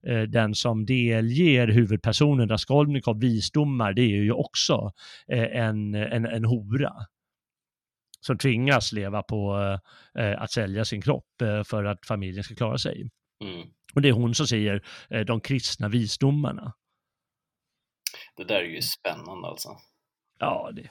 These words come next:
Speaker 1: det kanske är en lite, det, det kanske är, lätt blir en kliché, men, men det är ju liksom spännande när de f-,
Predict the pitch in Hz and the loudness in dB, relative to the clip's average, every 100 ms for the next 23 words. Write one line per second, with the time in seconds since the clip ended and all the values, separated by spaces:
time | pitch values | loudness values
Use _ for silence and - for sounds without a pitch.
0 | _ 156 147 143 165 151 147 135 135 127 | _ 0 0 4 4 4 2 0 0 0
1 | 147 151 143 156 131 139 131 - _ - | -4 -4 -4 -4 -2 -2 -2 -6 _ -20
2 | - - 156 156 - 127 135 120 - 117 | -20 -14 -4 -4 -2 -4 -4 -4 -6 -6
3 | - 208 214 196 175 135 131 127 127 123 | -2 0 0 0 -2 -2 -2 -2 -2 -2
4 | 123 127 127 127 135 151 170 202 196 - | -2 -2 -2 -2 0 0 0 -2 -6 -6
5 | - 180 135 123 175 190 175 147 139 139 | -4 -2 -2 -2 -2 -2 0 0 2 0
6 | 139 131 - | 0 -4 -10